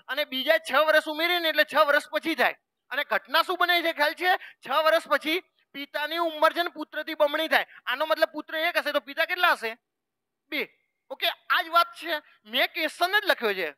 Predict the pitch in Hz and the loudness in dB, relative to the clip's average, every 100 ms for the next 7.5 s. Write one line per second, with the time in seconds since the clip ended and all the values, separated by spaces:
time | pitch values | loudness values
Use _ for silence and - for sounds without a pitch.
0 | _ 185 294 311 285 320 320 294 - 311 | _ -4 2 2 0 -4 -8 -10 -12 -8
1 | 339 330 311 - 311 277 269 233 175 151 | -6 -4 -6 -4 0 0 0 -2 -2 -12
2 | - _ _ 233 320 320 330 285 269 285 | -14 _ _ -12 -8 -2 0 0 0 0
3 | 254 180 165 - _ _ _ _ _ _ | 0 -4 -10 -12 _ _ _ _ _ _
4 | _ _ _ _ _ - 214 311 294 311 | _ _ _ _ _ -6 -2 2 0 0
5 | 294 294 294 226 196 170 151 135 _ _ | -2 -2 2 2 2 -2 -6 -20 _ _
6 | _ _ _ _ _ _ _ _ _ _ | _ _ _ _ _ _ _ _ _ _
7 | _ - 220 254 196 | _ -12 -6 -4 -4